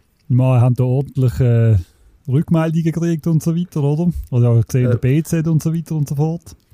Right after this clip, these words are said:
Speaker 2: Ja, haben wir, danke, vielen Dank. Wir haben, äh, eine unendliche Schwette an Nachrichten bekommen, die uns sehr, sehr gefreut hat. Abartig. Vielen, vielen Dank.
Speaker 1: Das ist super. Hat euch
Speaker 2: An
Speaker 1: der
Speaker 2: alle.
Speaker 1: F C B auch gratuliert?
Speaker 2: Ähm,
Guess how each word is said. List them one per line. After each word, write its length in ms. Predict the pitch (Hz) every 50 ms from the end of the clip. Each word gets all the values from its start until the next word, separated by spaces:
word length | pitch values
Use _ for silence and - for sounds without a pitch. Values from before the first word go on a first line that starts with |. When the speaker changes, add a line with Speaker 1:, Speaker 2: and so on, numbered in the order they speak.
| _ _ _ _ _ _ _ _ -
Speaker 2:
Ja, 120 | - 170 - - _ _ - - _ _ _ _ _ _
haben 140 | - 120 139 156
wir, 100 | 156 147
danke, 300 | 135 131 143 147 - -
vielen 200 | - 143 135 135
Dank. 260 | 127 131 147 143 127
Wir 80 | 123
haben, 320 | 117 120 123 120 120 123 - _
äh, 300 | - 117 127 127 - - - - - - - - - - -
eine 120 | 131 - -
unendliche 540 | - 160 175 175 156 160 165 170 160 - 143
Schwette 500 | - - - 135 143 139 - - 147 123
an 320 | 123 123 120 120 120 - - -
Nachrichten 500 | 117 123 135 143 - 147 139 - 143 131
bekommen, 320 | 123 - 135 131 135 127
die 60 | 127
uns 320 | 120 120 120 113 - - -
sehr, 180 | 123 120 123
sehr 180 | 120 - 120 110
gefreut 340 | - - 120 107 110 - -
hat. 180 | 101 95 -
Abartig. 500 | 85 87 107 120 95 95 - - - - _ _ _ _ _ _ _ _ _ _ _
Vielen, 140 | - 123 113
vielen 120 | 107 104
Dank. 300 | 104 107 110 110 - _ _ _ -
Speaker 1:
Das 160 | - 120 110 104
ist 100 | 98 -
super. 240 | 127 120 - - 127
Hat 80 | 123 117
euch 40 |
Speaker 2:
An 60 | 113 101
Speaker 1:
der 80 | 143 143
Speaker 2:
alle. 60 | 147
Speaker 1:
F 40 | 147
C 60 | - 131
B 80 | 139 139
auch 100 | 147 156
gratuliert? 500 | - 160 156 - 165 143 123 117 110 - - - - - - - - - - - - - - - - _ - - - - - - - - - _ _ _ _ _ _ _
Speaker 2:
Ähm, 400 | - 107 104 95 92 87 90 92